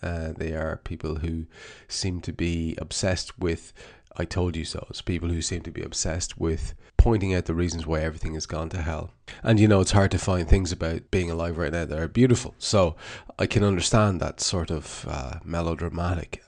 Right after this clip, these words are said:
attitude. I can understand that sort of inclination towards misanthropy and darkness and gloom, but God, lads, this is football.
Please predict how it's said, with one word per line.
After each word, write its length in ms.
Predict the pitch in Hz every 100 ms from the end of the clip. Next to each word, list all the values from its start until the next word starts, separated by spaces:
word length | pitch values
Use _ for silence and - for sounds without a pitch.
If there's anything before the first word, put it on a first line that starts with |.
| _
attitude. 540 | 95 87 82 - 82 -
I 100 | -
can 160 | 98
understand 560 | 98 87 82 98 90 90
that 180 | 76 69
sort 200 | - 82
of 180 | 82 - -
inclination 800 | 104 - 101 92 95 98 92 82
towards 460 | 87 85 80 -
misanthropy 1040 | 90 71 - 87 92 90 85 - 87 - -
and 240 | - - -
darkness 640 | 143 135 - - 92 -
and 160 | 82 80
gloom, 520 | 80 85 87 80 71
but 180 | 69 - - -
God, 480 | 98 170 160 -
lads, 580 | 156 170 165 147 - - _ _ -
this 300 | 101 90 -
is 120 | 85
football. 560 | - 104 - 80 -